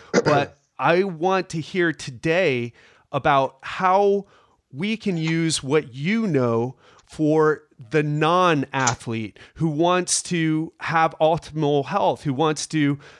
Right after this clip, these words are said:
take care of their body, who's interested in longevity. And, you know, what's interesting about that is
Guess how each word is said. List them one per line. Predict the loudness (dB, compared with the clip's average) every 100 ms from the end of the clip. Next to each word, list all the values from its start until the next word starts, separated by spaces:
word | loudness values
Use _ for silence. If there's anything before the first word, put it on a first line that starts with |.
| _ -8
take | -2 -2
care | 0 0
of | 2
their | 0
body, | 2 2 2 0
who's | -2 0
interested | -2 -2 -4 -2
in | -2
longevity. | 0 -2 -2 0 0 0 -6 -12 -18 -20 -20 _
And, | -2 0 2 0 -4 -6
you | 0 2
know, |
what's | 2 2
interesting | 0 0 -2 0 0
about | 2 0 2
that | 2 2 -2 -2
is | 0 0